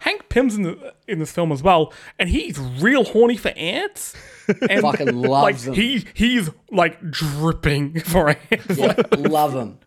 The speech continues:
Speaker 2: love him.
Speaker 1: Um, absolutely, just <laughs> he didn't wanna be here.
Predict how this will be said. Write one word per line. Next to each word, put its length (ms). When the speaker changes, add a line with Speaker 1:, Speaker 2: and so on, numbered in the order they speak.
Speaker 2:
love 360
him. 380
Speaker 1:
Um, 460
absolutely, 680
just 240
<laughs> 300
he 180
didn't 220
wanna 160
be 260
here. 320